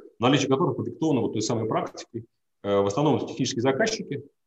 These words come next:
а, проектов и генеральный подрядчик. Номинальный ген-, генеральный подрядчик, мы на сегодняшний день не являемся, а, строительным подразделением в таком, в полном смысле этого слова. Это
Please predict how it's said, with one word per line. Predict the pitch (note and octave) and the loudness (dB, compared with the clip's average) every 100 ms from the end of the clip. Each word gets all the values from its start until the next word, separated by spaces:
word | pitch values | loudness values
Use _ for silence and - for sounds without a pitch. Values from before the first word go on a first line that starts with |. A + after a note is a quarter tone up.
| _ _ _ _ _ - | _ _ _ _ _ -4
а, | G#2 G#2 | 0 2
проектов | A2 B2 A#2+ - - - - - | 2 4 4 2 -4 -10 -14 -4
и | F3+ | 0
генеральный | D3 C#3 C#3+ C3 | 4 6 6 4
подрядчик. | C3+ A#2 F2+ - | 4 4 2 -2
Номинальный | B2 C#3 D3 C#3 G#2 F#2 | 2 4 6 6 4 2
ген-, | F#2+ G#2+ A#2 | 0 -2 0
генеральный | A#2 A#2 A2 G#2+ | 0 2 0 -2
подрядчик, | C3 F3 F3+ B2 | -2 -2 -2 0
мы | B2+ | 0
на | |
сегодняшний | A#2+ C3 A2+ A#2+ | 2 0 -2 0
день | C3 A#2 | 0 2
не | A#2 | 2
являемся, | A#2 A2+ F#2+ - - _ _ _ _ _ | 2 2 0 -4 -8 _ _ _ _ _
а, | F2 F2 F2 F2 F2 F2 E2+ | -4 0 0 2 2 2 0
строительным | - C3+ B2 F#2+ F#2 | 2 2 2 0 -4
подразделением | G2+ G#2 B2 D3 F#3 F#2+ - - - | -2 0 2 2 0 -2 -6 -14 -14
в | F2+ F2 - - | -10 -10 -12 -14
таком, | G2+ F#2+ E2 | -12 -8 -10
в | - | -4
полном | G#2+ F#2+ | -2 0
смысле | - G#2+ G2 | -2 -4 -6
этого | G2 | -8
слова. | - D#3+ D#3 G#2 | -6 -2 0 0
Это | - G#2 | -2 -6